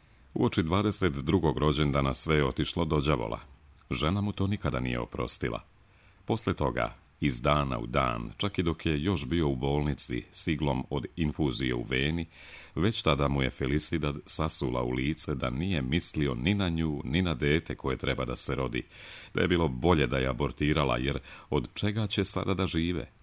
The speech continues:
Govorila mu je da je povodljiv, da mu taj svet ne želi dobro i da je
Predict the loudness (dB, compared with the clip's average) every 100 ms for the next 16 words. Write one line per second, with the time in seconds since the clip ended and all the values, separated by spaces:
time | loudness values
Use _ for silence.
0 | _ _ _ _ -20 _ 0 2 2 0
1 | 0 -2 -2 -2 -2 -2 0 2 2 0
2 | -6 _ _ _ -6 -6 -4 -4 -2 -2
3 | -2 -4 -6 -4 -2 -2 0 -2 0 0
4 | 0 -2 -4